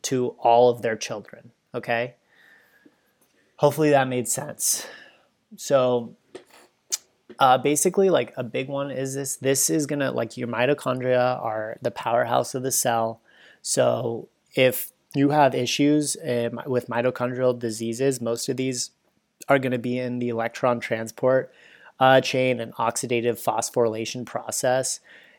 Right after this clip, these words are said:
This is, like, cells that have, like, a ton of A T P needs are gonna be, like,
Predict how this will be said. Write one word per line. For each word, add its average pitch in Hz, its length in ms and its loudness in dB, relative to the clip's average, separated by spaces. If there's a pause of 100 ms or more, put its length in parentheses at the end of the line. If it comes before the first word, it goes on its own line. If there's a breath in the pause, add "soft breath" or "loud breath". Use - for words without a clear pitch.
This 139 360 6
is, 139 120 2
like, 123 400 6
cells 135 520 8
that 120 240 4
have, 120 480 4
like, 113 240 0
a 123 80 -6
ton 123 340 -4
of 123 140 -2
A 120 120 -4
T 127 160 -8
P 123 160 -8
needs 113 320 -6
are 117 100 -2
gonna 113 180 -8
be, 113 180 -6
like, 107 320 -6